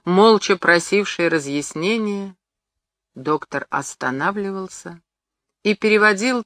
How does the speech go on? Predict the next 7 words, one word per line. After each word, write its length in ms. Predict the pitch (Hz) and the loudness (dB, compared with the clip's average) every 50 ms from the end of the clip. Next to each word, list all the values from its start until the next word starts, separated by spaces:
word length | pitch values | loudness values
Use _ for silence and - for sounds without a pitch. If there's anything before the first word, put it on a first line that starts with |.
| _ | _
только 380 | - - 214 233 214 - 196 190 | -4 -2 -2 -2 -2 -4 -6 -8
что 240 | - - - 175 - | -6 -4 -6 -6 -4
прочитанное 1000 | - 147 143 139 - - - 220 214 - - 196 185 180 180 180 175 175 180 _ _ _ _ _ _ | -2 -2 -2 -2 -4 -6 -8 -8 -6 -6 -6 -6 -4 -4 -6 -6 -8 -10 -12 _ _ _ _ _ _
на 120 | 147 147 139 | -4 -4 -2
французский, 920 | - - 139 139 131 - - 175 196 202 - - - _ - 160 147 127 | 0 0 0 0 0 -4 -6 -6 -6 -6 -6 -10 -16 _ -8 -6 -6 -6
испанский, 920 | - - _ _ - 151 185 196 185 175 - - - - 175 165 160 156 _ _ _ _ _ _ _ _ _ _ _ _ _ _ _ _ _ _ - | -8 -12 _ _ 0 2 2 2 0 -4 -10 -16 -16 -12 -12 -12 -12 -14 _ _ _ _ _ _ _ _ _ _ _ _ _ _ _ _ _ _ -20
баскский 1000 | 127 131 135 147 180 208 196 - - - - - - - _ - 170 170 165 | -12 -8 -4 -2 -2 -2 -4 -6 -14 -18 -18 -20 -20 -14 _ -8 -8 -8 -8